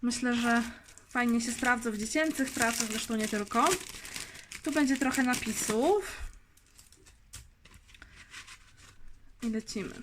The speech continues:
E, rocznica kapłaństwa. Co prawda dziś te, e, terminy minęły, ale to na pewno się jeszcze przyda.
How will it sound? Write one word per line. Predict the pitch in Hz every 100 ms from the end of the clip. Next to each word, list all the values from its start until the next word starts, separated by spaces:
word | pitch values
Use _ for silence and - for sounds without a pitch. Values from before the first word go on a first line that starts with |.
| - - - - - - - - - -
E, | 226 226 233 233 233 240 247
rocznica | 294 - 349 - 339
kapłaństwa. | 339 - 240 196 208 - 226
Co | 220 240
prawda | 277 269 254
dziś | 247 -
te, | 254
e, | 247 220 226 226 226 - - 220 233
terminy | 262 262 247 247
minęły, | 262 427 440 302
ale | 254 269
to | 277 381
na | 247
pewno | 254 247
się | 247
jeszcze | 226 226
przyda. | - 202 214